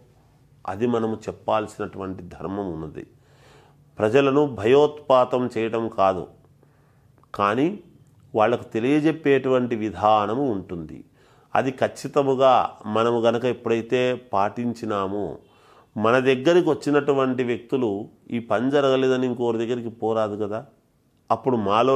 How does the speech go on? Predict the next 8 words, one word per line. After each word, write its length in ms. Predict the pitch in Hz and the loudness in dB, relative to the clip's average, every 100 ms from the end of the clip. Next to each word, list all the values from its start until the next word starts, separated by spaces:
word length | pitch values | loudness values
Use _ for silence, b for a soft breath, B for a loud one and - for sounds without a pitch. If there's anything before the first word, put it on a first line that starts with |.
| 123 | 2
లోపము 320 | 117 117 113 110 | 0 -2 -4 -4
కదా. 180 | 104 107 127 _ _ _ _ _ _ - | -6 -8 -12 _ _ _ _ _ _ -8
అది 200 | 98 123 113 | -6 -6 -4
జరగకుండా, 760 | 104 117 127 123 113 98 90 80 62 - _ _ _ - | -4 -2 -2 -4 -6 -4 -2 -2 -4 -8 _ _ _ -16
అట్లాంటివి 720 | - - 127 131 120 117 104 101 | -14 0 2 2 0 -6 -4 -2
కాకుండా 560 | 92 90 87 85 82 78 69 _ b b b b - | -2 -4 -8 -10 -8 -10 -12 _ b b b b -6
పంచముఖ 420 | 110 113 135 131 127 | -4 0 0 2 2
ఆంజనేయ 380 | 120 120 120 117 | 2 2 0 -2